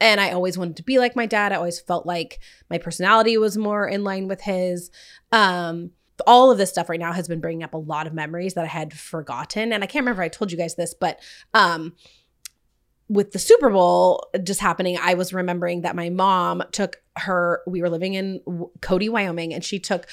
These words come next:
uh, of a minivan of her Bible study ladies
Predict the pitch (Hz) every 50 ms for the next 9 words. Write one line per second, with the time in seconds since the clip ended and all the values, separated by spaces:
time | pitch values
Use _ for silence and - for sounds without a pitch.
0 | - - - - - - - - 175 180 180 180 180 175 - - 190 185 175 175
1 | 165 - _ _ - 196 185 196 220 226 214 202 190 190 180 175 170 170 180 -
2 | 185 175 170 160 160 - - - 190 175 165 - - _ - 190 180 175 175 -
3 | 170 165 165 165 160 160 165 185 226